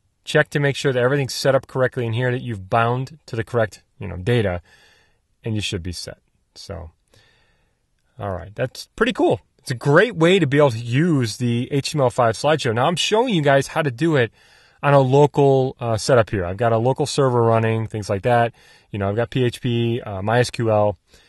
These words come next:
uh, set up locally, but obviously this can work on a website if you guys have it set up on your web server and just get it ready to go and all set to go. So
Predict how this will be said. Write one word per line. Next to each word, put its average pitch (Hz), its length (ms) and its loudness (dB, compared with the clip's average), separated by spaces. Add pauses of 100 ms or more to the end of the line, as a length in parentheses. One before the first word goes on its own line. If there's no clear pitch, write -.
(200)
uh, 95 80 -10
set 127 180 -2
up 113 80 0
locally, 113 320 4
but 107 300 2
obviously 135 560 2
this 104 160 -4
can 110 120 -8
work 104 200 -6
on 95 60 -4
a 90 60 -6
website 92 440 -6 (100)
if - 80 -18
you 104 60 -6
guys 101 180 -4
have 98 120 -6
it 90 100 -12
set 95 160 -4
up 98 200 -6 (140)
on 127 160 -2
your 117 100 0
web 101 200 0
server 87 420 -6 (500)
and 92 240 -8
just - 200 -12
get 117 100 0
it 120 60 -2
ready 107 160 0
to 101 100 -8
go 98 320 2
and 82 300 -6
all 101 140 -6
set 98 200 -8
to 95 60 -14
go. 87 180 -12
So 101 260 -14